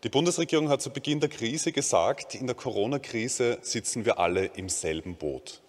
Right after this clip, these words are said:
Nur, das hat sie gezeigt, einige sitzen auf dem Luxusdeck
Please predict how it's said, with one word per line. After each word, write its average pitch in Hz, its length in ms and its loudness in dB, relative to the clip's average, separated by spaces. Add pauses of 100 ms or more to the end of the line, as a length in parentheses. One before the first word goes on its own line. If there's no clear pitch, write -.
(340)
Nur, 135 380 0 (240)
das - 160 -4
hat 95 100 2
sie 104 120 -4
gezeigt, - 640 0 (500)
einige 104 380 0
sitzen 101 520 -4 (340)
auf - 140 -2
dem 98 160 -4
Luxusdeck 101 720 0